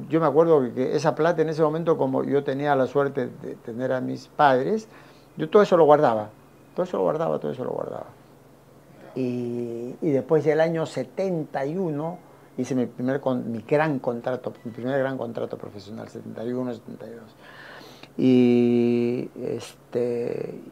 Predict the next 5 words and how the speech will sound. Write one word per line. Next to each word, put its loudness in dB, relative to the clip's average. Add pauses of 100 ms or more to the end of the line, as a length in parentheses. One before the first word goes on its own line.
(140)
yo 12
llego 10 (540)
tempranito -4 (1000)
al -6
camarín, 0